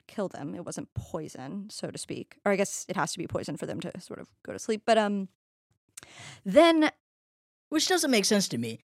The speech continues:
Speaker 2: Like, if you're gonna drug someone, why not drug them to
Speaker 1: Well, maybe
Speaker 2: death?
Speaker 1: she didn't, she didn't have that know-how somehow, you know? She, she only knew how to put the people to sleep.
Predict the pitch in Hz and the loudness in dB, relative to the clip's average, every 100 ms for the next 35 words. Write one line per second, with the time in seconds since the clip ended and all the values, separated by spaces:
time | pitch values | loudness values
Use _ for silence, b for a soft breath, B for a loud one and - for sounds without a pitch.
0 | - 185 190 285 285 262 226 208 175 156 | -4 -2 2 2 2 2 2 4 2 2
1 | 175 202 - 139 131 135 185 214 208 175 | 0 0 0 0 0 0 2 2 0 0
2 | 190 180 175 160 160 262 269 294 262 254 | -2 -2 -4 -4 0 4 4 2 0 0
3 | 254 226 - 240 226 214 226 202 - 208 | 0 -2 -4 -2 0 0 2 2 2 2
4 | 269 190 113 - - - 190 185 - - | 0 -2 -4 -6 -12 -6 -4 -4 -6 -6
5 | 226 214 190 233 294 - 226 220 - 254 | -4 -2 -2 -2 -6 -10 -12 -12 -6 0
6 | 269 277 262 254 226 - 220 185 180 170 | 4 6 6 6 4 2 -2 -4 -4 -6
7 | - 180 156 | -6 -6 -6